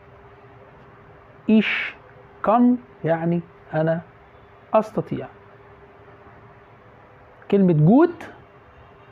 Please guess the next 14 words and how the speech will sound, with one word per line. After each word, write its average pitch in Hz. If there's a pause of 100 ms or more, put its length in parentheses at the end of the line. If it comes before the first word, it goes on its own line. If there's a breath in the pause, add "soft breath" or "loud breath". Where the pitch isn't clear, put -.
(160)
يعني 156
جيد، 180 (1800)
جوت 214 (2500)
جوت 220 (160)
يعني 160 (520)
جيد. 147 (1300 loud breath)
طب 151
عايز 240
أقول: 254
"أنا 214
أستطيع 208
أن 165
أتحدث 170 (220)
ألماني 160